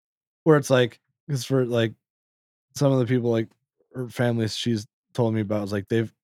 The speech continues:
in a sense, always en-, had, like, that honeymoon phase about 'em.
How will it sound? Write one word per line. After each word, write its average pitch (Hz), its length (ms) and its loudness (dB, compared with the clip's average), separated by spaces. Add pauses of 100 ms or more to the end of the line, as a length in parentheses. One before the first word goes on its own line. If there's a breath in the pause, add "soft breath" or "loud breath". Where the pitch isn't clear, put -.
(100)
in 135 120 0
a 127 40 2
sense, 127 360 -2 (100)
always 135 420 4
en-, 135 100 -12 (680)
had, 123 460 0
like, 120 220 -2
that 117 200 0
honeymoon 120 840 -2
phase 110 400 -2
about 110 480 0
'em. 90 280 -8